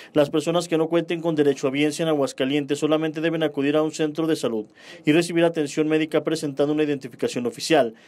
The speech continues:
ya que no se realiza ningún registro previo.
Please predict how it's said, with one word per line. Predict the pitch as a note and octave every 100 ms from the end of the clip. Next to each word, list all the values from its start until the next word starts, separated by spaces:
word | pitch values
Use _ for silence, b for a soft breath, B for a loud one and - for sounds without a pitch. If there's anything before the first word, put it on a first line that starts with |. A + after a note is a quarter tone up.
| B B
ya | C#3
que | D3
no | C#3
se | D#3+
realiza | C#3 C3 C3+ F#3+
ningún | D#3 C#3 D3
registro | D3 B2 - F3
previo. | D#3+ A#2 G#2+ G#2 G2